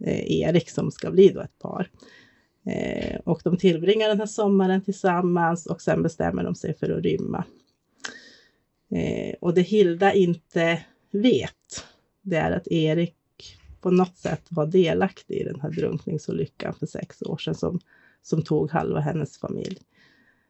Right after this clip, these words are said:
Ehm, och han vet inte hur han ska kunna berätta det här för henne.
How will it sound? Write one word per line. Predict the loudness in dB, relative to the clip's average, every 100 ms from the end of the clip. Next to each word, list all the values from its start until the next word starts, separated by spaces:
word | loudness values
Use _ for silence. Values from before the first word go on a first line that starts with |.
| _ _ _ -4
Ehm, | -2 0 -2 -4 -8 _ _ -2
och |
han | 0 2
vet | 0 0
inte | -2 -2
hur | -2 0
han | -2
ska | -4
kunna | -6 -4 -2
berätta | -2 -2 _ -10
det | -8
här | -6
för | -6
henne. | -4 -4 -6